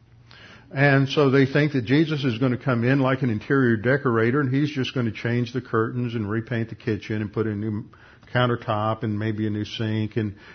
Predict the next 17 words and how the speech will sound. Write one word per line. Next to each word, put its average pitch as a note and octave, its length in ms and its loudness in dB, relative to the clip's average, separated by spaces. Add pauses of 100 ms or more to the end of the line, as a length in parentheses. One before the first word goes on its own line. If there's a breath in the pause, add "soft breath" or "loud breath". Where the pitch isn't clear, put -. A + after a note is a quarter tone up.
(160 loud breath)
he's A2+ 200 2
gonna A#2+ 260 0
paint A2+ 320 -2 (160)
upstairs A2+ 640 -2
and A2 160 -2
get A#2 120 -4
rid A2 120 -2
of G#2+ 60 -4
the A2 120 0
old G#2+ 180 0
carpet G#2+ 420 -2
and G#2+ 100 -6
put A2 160 -4
down G#2 220 -4
hardwoods. G2+ 640 -6
And, G#2 200 -6 (360 loud breath)
and A#2+ 320 -2